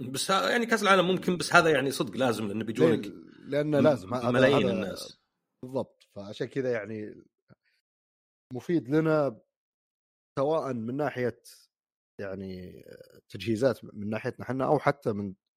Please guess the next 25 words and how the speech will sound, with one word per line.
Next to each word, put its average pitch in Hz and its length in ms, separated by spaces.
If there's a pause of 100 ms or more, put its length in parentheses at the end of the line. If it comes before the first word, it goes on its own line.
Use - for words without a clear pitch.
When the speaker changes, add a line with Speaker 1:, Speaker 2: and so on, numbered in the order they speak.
Speaker 2:
تدفق - 420
استثمارات، 92 680
يعني. - 240 (1300)
تكون 123 100
إن 104 60
شاء 101 180
الله، 92 180
يعني، 87 320
فاتحة 98 420
خير 98 260
بإذن 92 340
الله. 101 280 (1080)
ويعني، 160 480
نصيحة، 147 480
يعني، 127 340
بغض 135 320
النظر 123 340
إنه 110 180
يمكن 113 220
ما 113 160
نعمل 104 360
فيها 104 280
حنا، 117 320
بس، - 240
يعني، 120 460